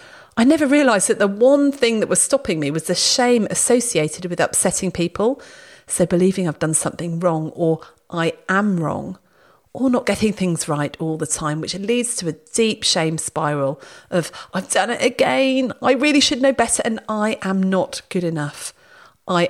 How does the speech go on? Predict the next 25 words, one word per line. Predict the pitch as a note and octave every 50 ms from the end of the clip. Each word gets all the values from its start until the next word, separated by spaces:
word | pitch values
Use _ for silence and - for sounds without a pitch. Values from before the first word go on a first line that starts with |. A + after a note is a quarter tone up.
| - -
am | - F3 E3 E3 E3 F3 E3+ - - -
not | F3 E3 - - - -
enough." | E3+ E3 D#3+ D#3 - - - - - _ _ _ _ _ _ _ _ _ _ -
As | C#4 C#4+ -
I've | G#4 A4 -
carried | - D#4 C#4 B3 A#3+ A3
on | G3 F#3+
thinking | F#3 - F#3+ F3 - -
about | F3 - B2+ - -
this | - D3+ - - - -
and | G3+ G3 F#3
investigating | G3 F#3+ F#3 G#3 G#3+ G#3+ - - A#3 - E3 E3+ - - F#3+ E3
these | D#3 D3+ -
toxic | - - - F#3 - - - - E3 -
shame | - - G#3+ G3+ G3 F#3+
stories, | F3 - - E3+ B2 E2 A1+ - - - - - - - - - - - -
I've | C4+ E4 -
come | - E4+ C4+
to | - - F#3
realise | F#3 F3 E3 D3+ D3+ D#3 -
that | - -
shame | - G#3 G3 F#3+
is | G3 F#3+ - -
often | A3 G#3 - - - G#3 F3 D#3+ - -
embedded | F#3 F3+ F3 - F#3 G3 F#3+ F#3+ -